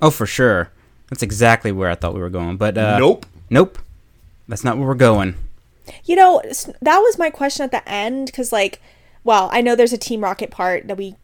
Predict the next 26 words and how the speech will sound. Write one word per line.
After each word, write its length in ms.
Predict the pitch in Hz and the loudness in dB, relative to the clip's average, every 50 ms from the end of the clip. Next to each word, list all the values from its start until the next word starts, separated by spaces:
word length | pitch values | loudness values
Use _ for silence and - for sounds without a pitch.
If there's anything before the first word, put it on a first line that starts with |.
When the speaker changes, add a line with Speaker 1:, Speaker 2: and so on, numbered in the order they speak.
| _ - | _ -10
Speaker 3:
gotta 220 | - 196 185 185 | -8 -6 -6 -6
go 160 | 180 185 180 180 | -6 -6 -6 -8
through, 240 | - - 170 165 175 | -8 -10 -10 -10 -8
but, 120 | - - | -6 -4
like, 240 | 214 214 202 - - _ _ _ _ _ _ _ _ | -4 -4 -4 -6 -10 _ _ _ _ _ _ _ _
at 180 | - 226 233 233 | -4 -4 -2 -2
the 140 | 233 - - | -4 -4 -2
end 260 | - 240 247 240 240 | -2 -2 0 -2 -2
when 120 | 233 226 | -4 -4
Snorlax 480 | 220 - - 226 214 202 202 208 - - - | -6 -8 -8 -6 -4 -4 -6 -6 -10 -10 -6
does 400 | - 226 226 240 262 262 254 247 | -2 2 4 4 4 4 2 0
get 140 | - 226 208 | -4 -6 -6
to 80 | - 220 | -6 -8
the 100 | 196 202 | -14 -14
food, 380 | - - 202 190 185 190 185 - _ - _ _ | -12 -10 -10 -8 -8 -10 -12 -14 _ -20 _ _
nobody 400 | - 208 220 247 226 - 320 320 | -6 0 2 2 2 2 0 -4
attempts 340 | 294 285 - 285 269 269 - - | -4 -4 -4 -4 -4 -6 -6 -8
to 100 | 233 220 | -8 -8
stop 400 | - - - 226 233 240 - - | -6 -6 -4 -2 -2 -2 -4 -4
him, 280 | 226 190 190 190 196 - - - - _ - | -6 -6 -6 -6 -10 -14 -20 -20 -20 _ -10
and 100 | 247 254 | -8 -6
he 80 | 294 | -4
just 200 | 254 285 269 - - - | -4 -6 -8 -10 -10 -8
eats 280 | 240 269 269 - - | -8 -8 -8 -6 -4
maybe, 220 | 277 262 262 269 254 | -2 -2 -2 -2 -2
like, 320 | 240 214 214 220 - | -2 -2 -2 -4 -6